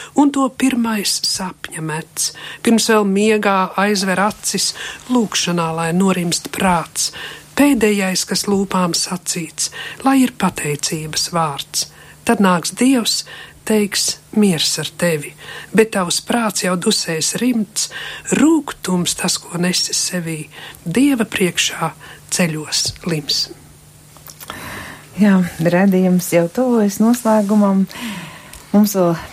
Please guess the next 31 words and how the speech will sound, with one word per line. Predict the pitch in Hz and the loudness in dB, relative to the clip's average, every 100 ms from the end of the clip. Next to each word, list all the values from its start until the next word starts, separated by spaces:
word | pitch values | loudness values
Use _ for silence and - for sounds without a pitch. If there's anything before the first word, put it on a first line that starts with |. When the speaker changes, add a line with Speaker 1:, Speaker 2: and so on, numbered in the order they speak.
| - | -6
Speaker 2:
kādas | 165 151 - | -4 -4 0
trīs | 190 180 - 220 | 2 2 2 4
minūtes | 277 247 233 - - | 4 4 0 -2 0
sarunai. | 254 240 220 202 196 202 | 2 4 4 2 2 2
Rezumēsim. | 294 294 196 170 165 - 156 151 - - - - - - - - | 2 4 4 2 0 0 0 -2 -8 -18 -16 -18 -20 -20 -20 0
Rezumēsim | 269 370 359 339 302 285 | 4 6 6 6 4 4
tā | 254 247 220 190 - - | 4 4 2 -2 -6 0
pāris | 233 294 - | 2 2 2
teikumos | 262 330 330 311 285 - - - | 0 2 2 4 2 -2 -12 -6
par | 202 196 | -4 -2
to, | - 269 330 - - - - - | 0 2 2 -2 -18 -20 -20 -4
kā | 381 - | -2 2
tad, | 269 208 - - - - | 0 0 -12 -20 -14 -2
kā | 359 | 0
tad | 320 220 | 0 2
mums | 233 240 220 | 4 4 4
dzīvot | 269 214 202 | 2 2 0
tālāk. | 202 156 123 127 - - - 226 208 - | 0 0 -2 -6 -10 -12 -10 -8 -8 0
Kā | 285 254 | 4 6
nepieļaut, | 208 254 320 196 143 123 - - - | 6 4 2 -2 -2 -2 -4 -6 -2
lai | 143 127 | 0 0
dusmas | 139 190 226 - 147 - | 2 2 2 -2 -4 -2
mūs | 135 139 156 151 | 0 2 2 0
uzvar, | 160 139 123 - - - - - - - | 0 0 -4 -6 -8 -16 -16 -16 -10 -4
bet | 160 - | -2 2
tikt | 262 - 240 | 0 4 0
ar | |
tām | 220 202 185 165 143 | 2 2 2 0 0
galā. | 143 139 127 - - - 160 | 0 2 2 -2 -8 -12 -8
Ja | - | -2
kāds | 196 208 | 2 2